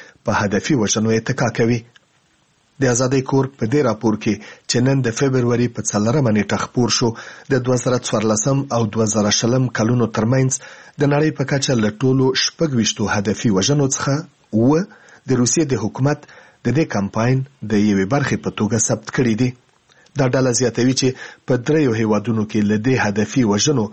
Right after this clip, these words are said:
او یا د وژنې لپاره له هڅو څخه په پنځو کې د ایران رژیم لاس لري. د ازادۍ کور همداراز په خپل راپور کې له روسیې او ایران وروسته په ترتیب سره د پاکستان،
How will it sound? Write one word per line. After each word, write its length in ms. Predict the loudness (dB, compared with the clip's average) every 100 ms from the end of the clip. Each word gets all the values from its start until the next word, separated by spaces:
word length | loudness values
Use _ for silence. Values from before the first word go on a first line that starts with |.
| -10 -8 -2
او 60 | 0
یا 220 | 2 2
د 120 | 0 -2
وژنې 340 | 0 2 2 2 0
لپاره 340 | -2 -4 -4 -4
له 60 | -2 0
هڅو 240 | 0 0 -2
څخه 180 | -2 -2 -4 -12 -14 -4
په 80 | -2 -2 -4
پنځو 360 | -2 0 0 0
کې 160 | 0 0 0 -6 -20 -8
د 20 | -2 0
ایران 300 | 0 0 0 -2
رژیم 320 | -2 0 -2 -2 -2
لاس 200 | 0 0
لري. 260 | 0 0 0 -6 _ _ _ _ _ _ _ _ _
د 20 | 0
ازادۍ 300 | 0 2 0 0
کور 140 | 0 0
همداراز 440 | 0 0 0 0 -4 -8
په 60 | -6
خپل 180 | -2 0
راپور 260 | 0 -2 0
کې 100 | 0 -2 -4 -10 -2
له 100 | 2 2
روسیې 340 | 0 2 2 0 0
او 60 | -2 0
ایران 320 | 0 2 2 2
وروسته 400 | 2 0 -2 -6
په 140 | -6 -2
ترتیب 360 | -2 -2 -2 -2
سره 160 | -2 -2
د 140 | -4
پاکستان، 560 | -6 -4 -4 -2 -2